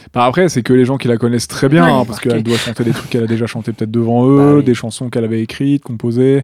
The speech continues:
Speaker 1: Euh, là, on parle de personnes qui doivent la connaître depuis qu'elle est toute petite, tu vois.
Speaker 2: Ouais.
Speaker 3: Ouais, c'est ça, ouais. Ouais, logiquement, elle
Speaker 1: Ouais,
Speaker 3: chante
Speaker 1: ouais.
Speaker 3: depuis qu'elle est gamine.
Speaker 2: Bah, c'est ça, ouais.
Speaker 1: Puis il
Speaker 2: Mm.
Speaker 1: travaillait peut-être avec sa mère aussi à l'époque. Euh, pareil, euh, Hiroka, du coup, euh, Betsu, euh, Betsu Yaku, euh, je la trouve super drôle. Elle est, euh,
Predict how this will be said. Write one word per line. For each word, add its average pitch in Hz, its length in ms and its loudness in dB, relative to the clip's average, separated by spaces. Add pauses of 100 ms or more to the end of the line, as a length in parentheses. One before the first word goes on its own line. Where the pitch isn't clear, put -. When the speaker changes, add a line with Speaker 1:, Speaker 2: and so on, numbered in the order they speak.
(120)
Speaker 1:
Euh, 101 120 -8
là, 123 100 0
on 127 80 2
parle 123 200 0
de 123 60 0
personnes 131 300 -2
qui 123 100 -4
doivent 117 140 0
la 120 80 0
connaître 120 220 -2
depuis 117 180 -6
qu'elle 117 160 -4
est 113 120 -4
toute - 180 -12
petite, 151 420 -2
tu - 120 -12
vois. 104 280 -8 (180)
Speaker 2:
Ouais. 240 80 -4
Speaker 3:
Ouais, 120 140 -2
c'est 110 140 -8
ça, 117 240 -8
ouais. - 560 -18
Ouais, 104 80 -10
logiquement, 110 340 -14
elle 107 80 -8
Speaker 1:
Ouais, 120 60 2
Speaker 3:
chante 135 160 2
Speaker 1:
ouais. 123 80 0
Speaker 3:
depuis 135 60 -6
qu'elle 98 160 -16
est 98 100 -18
gamine. 113 260 -14
Speaker 2:
Bah, 220 120 -6
c'est 208 100 -10
ça, 226 240 -12
ouais. 208 180 -12 (140)
Speaker 1:
Puis 127 100 -4
il 113 80 -4
Speaker 2:
Mm. - 20 -6
Speaker 1:
travaillait 123 280 2
peut-être 117 140 -2
avec 117 100 -2
sa 120 160 -2
mère 143 180 2
aussi 127 180 -2
à 117 60 0
l'époque. 139 540 0
Euh, 110 140 -6 (420)
pareil, 113 300 0
euh, 110 180 -2
Hiroka, 131 480 2
du 120 100 -6
coup, 127 260 -2
euh, 110 360 -2
Betsu, 170 480 -2 (140)
euh, 123 120 2
Betsu 151 300 -6
Yaku, 139 400 0
euh, 123 60 -4
je 110 60 -12
la 107 60 -10
trouve - 180 -18
super - 360 -6
drôle. 101 360 -6
Elle - 100 -12
est, - 40 -12
euh, - 40 -16